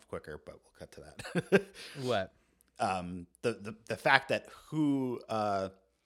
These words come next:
Speaker 1: he sees, like, like, the, the guy that at the end, the,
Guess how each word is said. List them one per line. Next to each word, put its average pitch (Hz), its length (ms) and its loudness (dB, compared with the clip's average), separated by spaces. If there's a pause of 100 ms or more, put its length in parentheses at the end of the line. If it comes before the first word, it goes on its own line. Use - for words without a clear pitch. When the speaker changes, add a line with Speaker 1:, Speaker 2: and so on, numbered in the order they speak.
(560)
Speaker 1:
he 123 180 -4
sees, 104 720 -2
like, - 160 -6
like, 87 220 -6
the, 101 100 -10
the 92 140 -10
guy 107 220 4
that 104 100 -4
at 95 100 -6
the 101 160 -2
end, 90 300 0 (100)
the, 82 440 -6